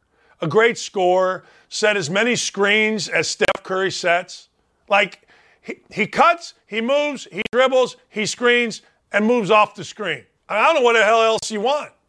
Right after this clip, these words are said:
You know, I, so you gotta make, you just gotta make it so that he's not totally comfortable receiving the basketball. You just have to.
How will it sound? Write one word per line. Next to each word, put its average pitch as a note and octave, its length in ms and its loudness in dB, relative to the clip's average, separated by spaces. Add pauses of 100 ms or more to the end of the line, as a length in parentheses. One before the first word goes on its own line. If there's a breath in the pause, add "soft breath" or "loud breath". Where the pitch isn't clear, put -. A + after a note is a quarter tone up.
(120)
You G3+ 80 -6
know, B3 80 2
I, F#3+ 320 -4
so A#3+ 180 0
you A3+ 140 -2
gotta C#4 260 2
make, C4+ 340 -2
you G3+ 120 -6
just B3+ 260 -6
gotta B3 220 2
make A3+ 400 -2
it C4 100 -10
so B3 240 0
that G#3 140 -6
he's F3+ 240 -10 (120)
not B3 240 0 (340 soft breath)
totally A#3+ 380 2
comfortable G#3+ 560 -4
receiving G3 500 -4
the F3+ 60 -4
basketball. C#3 720 -4
You E3+ 120 -6
just F#3+ 240 -2
have F#3 260 0
to. - 180 -20